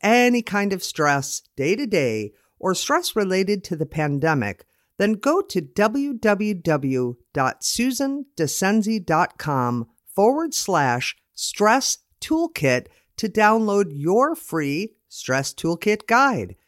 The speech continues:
Thanks so much for listening. Now back to the show. Now, how do you manage the feelings when you feel them?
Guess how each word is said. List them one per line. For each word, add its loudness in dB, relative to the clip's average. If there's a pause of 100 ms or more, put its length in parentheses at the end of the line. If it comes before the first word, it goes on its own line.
(340)
Thanks -2
so 0
much -2
for -2
listening. -4 (120)
Now -4
back -2
to -6
the -2
show. -4 (680)
Now, 2 (380)
how 6
do 4
you 2
manage 2
the -2
feelings 0
when -2
you -4
feel 0
them? -8